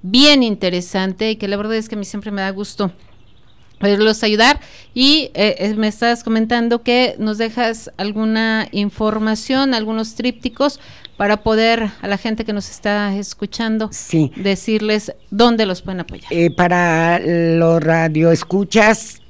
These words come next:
Speaker 2: eh, tenemos varios grupos en Celaya, Guanajuato. Si ustedes conocen o tienen a algún familiar que, que usted considere, la familia es la primera que se da cuenta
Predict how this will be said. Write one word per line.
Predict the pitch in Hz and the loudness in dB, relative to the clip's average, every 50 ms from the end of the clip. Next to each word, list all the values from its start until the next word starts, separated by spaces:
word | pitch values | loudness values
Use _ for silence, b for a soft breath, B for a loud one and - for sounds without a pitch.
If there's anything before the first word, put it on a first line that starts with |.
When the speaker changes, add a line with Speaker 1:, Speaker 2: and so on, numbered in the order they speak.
| - - | -14 -6
Speaker 2:
eh, | - 147 170 170 165 160 165 - | -4 -2 0 2 2 0 0 2
tenemos | 165 165 170 180 190 190 202 208 220 226 220 202 - - - | 2 4 4 4 4 2 2 2 2 2 2 0 0 -2 -6
varios | 156 156 175 190 196 190 202 208 185 | -2 0 2 2 4 4 2 2 2
grupos | 175 175 180 190 180 - - 190 196 196 185 170 - - - - | 0 0 0 0 0 0 0 0 2 2 2 0 -2 -8 -6 -2
en | 135 143 147 147 139 139 139 139 139 113 | 0 0 2 2 2 2 2 0 0 -2
Celaya, | - - 139 139 147 156 165 170 170 | -2 -2 -2 0 0 0 0 0 0
Guanajuato. | 165 170 165 165 160 - - 175 170 160 - - 156 151 139 b b b b b b b b b b b | 0 0 0 0 -2 0 2 2 2 2 2 2 0 0 0 b b b b b b b b b b b
Si | b - - - 160 151 147 147 151 | b -10 -4 -2 0 0 2 2 0
ustedes | 156 143 - - - 175 175 175 165 190 190 180 - | 0 -2 -4 -2 -2 0 0 0 0 0 0 0 -2
conocen | - - 156 147 147 156 160 151 - - 175 165 160 147 | -2 -2 -2 0 0 -2 -4 -6 -4 -2 -2 -2 0 -2
o | 147 143 | -2 -4
tienen | - - 139 151 156 160 160 160 160 160 156 151 147 139 110 B B B B B B B B B - | -6 -6 -4 -2 -2 -2 -2 -2 -2 -2 -2 -2 -2 -2 -4 B B B B B B B B B -12
a | - 107 127 131 131 131 135 | -8 -6 -4 -4 -4 -2 -2
algún | 135 135 135 127 139 151 160 147 | -2 -2 -2 -2 -2 -2 -2 0
familiar | - 165 165 165 160 151 147 156 160 160 151 151 151 151 147 - - - - - - | 0 0 0 2 0 0 0 0 0 0 2 2 0 0 -2 -4 -10 -18 -20 -20 -10
que, | - 135 143 139 135 131 131 - - - - | -4 -2 -2 0 0 -2 -4 -6 -8 -12 -4
que | - 139 143 | -2 0 0
usted | 127 - - 185 202 190 - | 0 0 0 -2 -2 0 -2
considere, | 220 214 202 - - 170 151 160 156 147 123 131 127 | -2 -2 -2 0 0 0 2 4 2 2 2 0 0
la | 127 123 123 | 0 0 0
familia | - 156 165 190 208 208 196 226 | 0 0 0 0 -2 0 0 0
es | 226 | 0
la | 226 214 156 | 0 0 0
primera | 170 156 151 156 160 170 170 | 0 0 0 0 -2 -2 -4
que | 170 151 131 | -4 -8 -6
se | - 127 123 | -6 -6 -4
da | 120 143 147 | -4 -4 -6
cuenta | - - 156 156 156 131 170 185 - | -4 -2 -2 -2 0 0 -2 -2 -2